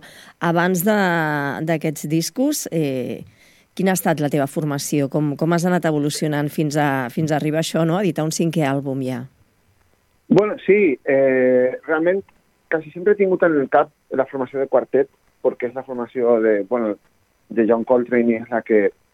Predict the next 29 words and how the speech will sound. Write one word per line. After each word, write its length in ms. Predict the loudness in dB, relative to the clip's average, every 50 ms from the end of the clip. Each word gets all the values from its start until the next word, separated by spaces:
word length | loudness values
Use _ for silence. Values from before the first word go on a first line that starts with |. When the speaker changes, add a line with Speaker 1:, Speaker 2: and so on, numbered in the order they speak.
| _ _ _ _ _ _ _ _ _ _ _ _
Speaker 2:
se 60 | 0 2
podria 240 | 2 4 6 6
dir 80 | 4 4
que 80 | 2 -2
és 60 | -2 0
la 120 | 0 0
que 180 | 2 0 0 2
més 240 | 2 0 -2 -2 -4 -12 _ _ _ _ _ _ _ _ _ _ _ _
m'ha 200 | -2 0 0 0
influenciat. 560 | 0 -2 -4 -6 -6 -2 0 0 0 0 -2 _ _ _
Speaker 1:
Mhm. 240 | -4 -4 -4 -4 -4 -6 -10 _ _ _ _ _ _ _ _ _ _ _ _ _
Speaker 2:
I 760 | 4 4 6 6 6 6 6 6 6 6 6 6 6 4 4 4
vaig 220 | 2 0 0 0 _
començar 340 | 0 2 2 2 2 0 0
per 100 | 2 2
aquesta 300 | 0 0 -2 -10 -14 -12 -10
formació, 600 | -6 -4 -2 -2 -4 2 4 6 6 8 6 4 2
després 260 | -2 -6 -8 -8 -2
vaig 180 | -2 -2 -2 0
fer 100 | -2 0
un 80 | 2 2
disc 220 | 2 2 0 -2 _ _ -8
a 140 | -4 -4 -2 2
trio, 380 | 4 6 6 6 6 4 2 -4 _ _ _ _ _ _ _ _ _
perquè, 220 | -2 2 4 4 4
bueno, 200 | 4 2 2 2 2
una 120 | 2 2
cosa 180 | 0 0 0 2
que, 140 | 2 2 0